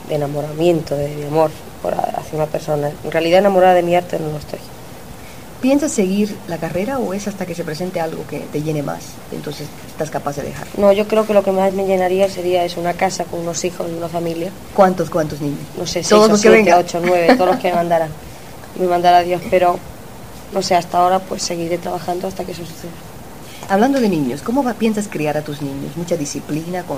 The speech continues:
Speaker 2: o con cierta libertad? O, ¿qué tipo de madre serías tú?
Speaker 1: Sé, yo me intentaría por todos los medios de hacerme amiga de mis hijos, antes que madre. A ver si me entiendes, quiero decir.
Speaker 2: Claro,
Speaker 1: Que,
Speaker 2: claro.
Speaker 1: que le dijera, pues no sé, que me contaran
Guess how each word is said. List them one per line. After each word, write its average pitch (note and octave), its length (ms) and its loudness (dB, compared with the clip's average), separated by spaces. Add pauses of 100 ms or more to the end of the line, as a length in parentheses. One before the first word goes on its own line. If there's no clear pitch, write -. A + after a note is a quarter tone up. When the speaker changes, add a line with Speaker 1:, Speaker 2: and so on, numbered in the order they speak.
(120)
Speaker 2:
o C#3+ 80 -4
con C#3+ 220 -8 (240)
cierta D3+ 580 -4
libertad? D#3 760 -6
O, - 300 -14
¿qué - 80 -12
tipo A#3+ 260 -4
de F#3+ 80 2
madre D3+ 300 0
serías C#3+ 320 -8
tú? - 160 -14 (920)
Speaker 1:
Sé, G3 180 0
yo G#3+ 140 4
me A3+ 80 2
intentaría G#3 540 2
por G3 160 -4
todos G3 180 2
los G3 100 4
medios G3 420 0
de F3+ 200 0
hacerme F#3+ 400 0
amiga F#3+ 300 4
de F3 60 2
mis E3+ 200 -6
hijos, F3+ 240 -4 (420)
antes F#3 320 0
que - 100 -6
madre. E3 300 0 (1160)
A F3+ 60 2
ver G3 120 8
si G3+ 80 -2
me G3 80 2
entiendes, F#3+ 260 -2
quiero F#3 140 2
decir. F#3 160 -2
Speaker 2:
Claro, G3 320 8
Speaker 1:
Que, - 60 0
Speaker 2:
claro. G3 220 4
Speaker 1:
que G3+ 140 4
le G3+ 140 6
dijera, A#3 420 8
pues A3 200 0
no A3+ 120 4
sé, G#3+ 220 4
que G3+ 80 0
me G3+ 100 4
contaran G#3+ 460 6